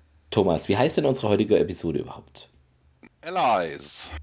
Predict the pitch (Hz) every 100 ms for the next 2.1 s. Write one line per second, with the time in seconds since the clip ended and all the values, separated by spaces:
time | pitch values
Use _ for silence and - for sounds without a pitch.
0 | - 82 80 82 82 - 85 120 110 -
1 | 90 - - - 73 69 - 69 - -
2 | 92